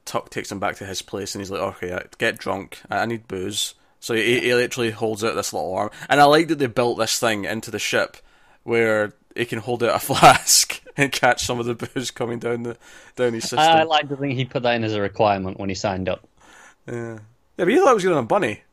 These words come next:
Speaker 1: What, what do you
Speaker 2: Just,
Speaker 1: think? It'd
Speaker 2: yeah,
Speaker 1: look
Speaker 2: but
Speaker 1: like?
Speaker 2: they could still feed him and stuff.
Speaker 1: Yeah,
Speaker 2: He'll, he'll,
Speaker 1: that's true.
Speaker 2: well, I think that's it. It's like you wanna be sure that they can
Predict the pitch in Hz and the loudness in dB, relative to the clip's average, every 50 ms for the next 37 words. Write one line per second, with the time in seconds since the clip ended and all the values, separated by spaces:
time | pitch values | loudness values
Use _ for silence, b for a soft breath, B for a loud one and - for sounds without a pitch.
0 | _ _ 233 247 254 240 226 - - 622 622 605 605 - - - 247 247 - - | _ _ -6 0 2 4 2 2 2 -6 -10 -12 -12 -14 -10 -10 -10 -10 -8 -12
1 | 254 226 - 240 220 190 165 135 - - 180 156 180 190 180 160 139 127 135 131 | -14 -10 -6 -6 0 0 0 0 0 -4 -2 2 4 6 6 4 4 2 0 0
2 | 160 156 - 151 - - - 160 131 - - 147 127 117 107 98 92 92 90 - | 0 -2 -2 -8 -8 -6 -6 -6 -4 -2 -2 0 0 0 -2 -2 -4 -8 -12 -16
3 | - - - 90 - - - - _ _ _ _ _ _ - 127 123 127 139 147 | -12 -6 -6 -6 -6 -8 -18 -20 _ _ _ _ _ _ -16 -12 -4 0 2 2
4 | - 127 165 156 143 165 175 160 98 98 - - _ _ b b b b b b | 4 4 4 4 4 4 2 0 -2 -10 -16 -18 _ _ b b b b b b
5 | 160 147 160 165 165 156 151 147 156 156 147 147 143 135 - 127 107 101 104 104 | 2 4 6 6 6 6 6 4 4 2 0 0 -4 -2 0 0 2 2 2 0
6 | 104 - 113 110 113 120 117 120 123 123 127 127 120 127 113 - - 127 120 117 | 0 2 2 4 4 4 4 4 4 4 2 2 0 -2 -4 -2 0 2 2 2
7 | 107 117 110 - 113 107 101 - | 0 -2 -2 -2 -2 -4 -4 -6